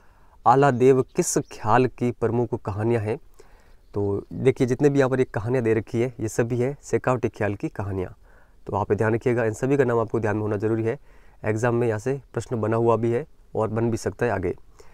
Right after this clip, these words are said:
तो आपको ये सभी ध्यान रखना है। गुणीजन खाना के कलाकार किस ख्याल में भाग लेते थे? तो देखिए सही आंसर होगा, जयपुरी ख्याल के अंतर्गत गुणीजन खाना के जो कलाकार है वो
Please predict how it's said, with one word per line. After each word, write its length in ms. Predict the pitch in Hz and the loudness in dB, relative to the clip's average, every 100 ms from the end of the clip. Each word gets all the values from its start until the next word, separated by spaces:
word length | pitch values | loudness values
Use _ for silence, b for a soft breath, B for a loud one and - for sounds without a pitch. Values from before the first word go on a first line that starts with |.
| b b b - | b b b -10
तो 140 | 98 90 | -4 -2
आपको 280 | 98 - | -2 0
ये 60 | 113 | -2
सभी 220 | 110 120 | 0 -2
ध्यान 200 | 113 101 | 0 -2
रखना 200 | 98 101 | -2 -4
है। 160 | 95 - - - _ - - - - - b b b b b b b | -4 -10 -14 -20 _ -20 -20 -20 -20 -20 b b b b b b b
गुणीजन 440 | 117 139 175 175 175 | 4 8 8 6 4
खाना 300 | - 120 131 | 2 2 2
के 160 | - 135 | 2 2
कलाकार 480 | 117 117 113 127 | 4 2 4 2
किस 280 | 120 - - | 2 -2 -4
ख्याल 360 | - - 113 123 | -10 -2 2 4
में 200 | 127 117 | 2 0
भाग 320 | 101 104 123 113 - | 0 -2 -2 -6 -2
लेते 280 | 104 107 123 | 2 4 4
थे? 200 | - 127 | 2 -4
तो 760 | - - - - - - - 107 | -4 -20 -20 -20 -20 -20 -8 -2
देखिए 220 | 117 123 | 0 0
सही 240 | - 131 | 2 4
आंसर 240 | 135 131 120 | 4 2 0
होगा, 260 | 117 135 127 | 0 0 -2
जयपुरी 480 | 110 123 127 151 151 | -4 2 2 4 0
ख्याल 280 | - 113 113 | 0 -2 -2
के 140 | - | 0
अंतर्गत 540 | 113 107 110 113 135 139 b b b b - - | 0 0 0 0 0 -4 b b b b -14 -4
गुणीजन 440 | 113 143 147 156 | 2 4 6 2
खाना 260 | - 120 120 | 2 0 2
के 100 | 120 | 0
जो 100 | 117 | 0
कलाकार 400 | 117 117 113 110 | 0 2 2 0
है 60 | |
वो 180 | 107 | 0